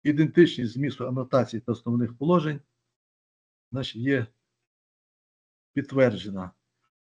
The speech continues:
І також містить необхідну інформацію реферат, яка дає достатнє уявлення про сутність досліджень і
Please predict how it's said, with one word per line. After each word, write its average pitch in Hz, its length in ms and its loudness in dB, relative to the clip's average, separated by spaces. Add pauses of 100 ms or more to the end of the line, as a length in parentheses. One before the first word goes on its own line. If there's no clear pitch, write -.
(380)
І 139 240 0 (380)
також 139 520 -4 (1120)
містить 127 380 -4
необхідну 131 460 -4
інформацію 143 680 -2
реферат, 131 640 -6
яка 120 220 -4
дає 117 300 -2
достатнє 113 680 -6
уявлення 135 500 -2
про 120 360 -6 (420)
сутність 123 340 -2
досліджень 135 580 -6
і 117 200 -2